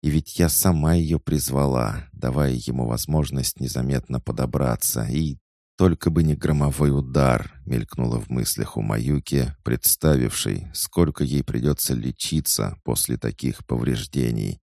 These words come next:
Но напарник человека неожиданно атаковал её обычным оружием, обычным ударом, как будто бы это могло ей навредить.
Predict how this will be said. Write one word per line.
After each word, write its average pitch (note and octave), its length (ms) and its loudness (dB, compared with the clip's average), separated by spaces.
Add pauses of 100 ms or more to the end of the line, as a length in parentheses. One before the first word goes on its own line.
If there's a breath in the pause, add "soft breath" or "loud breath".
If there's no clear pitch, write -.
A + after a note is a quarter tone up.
(440)
Но C2+ 100 0
напарник C2 640 2
человека C#2 760 0
неожиданно C#2 800 0
атаковал C#2+ 560 0
её C2+ 400 -2
обычным C#2 680 -2
оружием, A#1+ 720 -2 (220)
обычным B1 760 -2
ударом, A1+ 680 -2 (480)
как A1+ 200 -4
будто - 380 -2
бы D#2+ 140 4
это C#2+ 320 0
могло C#2 420 0
ей C#2 300 0
навредить. A#1+ 840 -4